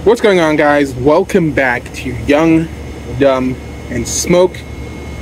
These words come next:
I apologize for the background noise. This is a very impromptu video, so I didn't actually have time to set up my whole camera situation,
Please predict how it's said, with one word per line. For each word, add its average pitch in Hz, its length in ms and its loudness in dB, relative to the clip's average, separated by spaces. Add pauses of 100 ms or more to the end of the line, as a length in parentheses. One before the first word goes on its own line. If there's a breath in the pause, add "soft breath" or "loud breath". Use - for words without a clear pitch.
(160)
I 160 120 2
apologize 190 800 2
for 160 240 2
the 143 80 2
background 156 680 0
noise. 147 300 4
This 147 140 -6
is 147 40 -2
a 156 60 4
very 156 340 2
impromptu 147 560 0
video, 143 320 4 (380 loud breath)
so - 80 0
I 170 60 4
didn't 226 340 2
actually 180 360 2
have 156 200 0
time 147 300 0
to 143 60 2
set 139 200 0
up 131 80 0
my 127 120 -4
whole 139 280 2
camera 139 380 0
situation, 131 640 0